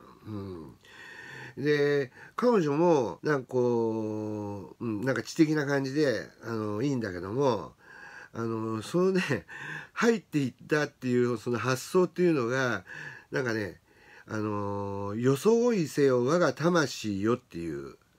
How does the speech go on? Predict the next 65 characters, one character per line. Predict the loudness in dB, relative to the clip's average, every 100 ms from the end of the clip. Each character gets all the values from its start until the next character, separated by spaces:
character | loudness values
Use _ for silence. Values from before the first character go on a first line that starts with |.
| _ -12
ま | -8 -8
あ、 | -10 -14
あ | -12
の、 | -10
著 | -8 -6
作 | -4 -4 -2
が | 0
あ | 2
る | 0
ん | -2
だ | -6
け | -6
ど、 | 2 2 2 -4 -10 -16 -14 -14 -10
な | -4
ん | 0
か | 0
も | 0 -2
う |
そ | -2 -2
っ |
か | 4 4
ら |
入 | 6 2
っ |
ち | 0
ゃ | -8
っ |
た | -6 -10
っ |
て | -8 -8
い | -8
う、 | -10 -14 -20 -20 -20 -18 -16
あ | -8 -4
の、 | -4 -4 -6 -8 -8 -8 -12 -14
新 | -4 -2 0
潮 | 0 0
社 | 0
の | -2
ハ | 0
ー | 0
ド | 0
カ | -2 -4 0
バ | 0 0
ー |
っ | -6
て、 | -16 _
ち | -6
ょ | -6
っ |
と | -2 0
今 | 2 2
で | 0
は | -2 -6 -10
も | -12 -6
う | -6
忘 | -4 -2
れ | -2
ま-、 | -2 _ -10
忘 | -4 2
れ | 2
ま | 2
せ | -4
ん | -4
け | -4
ど、 | -4 -4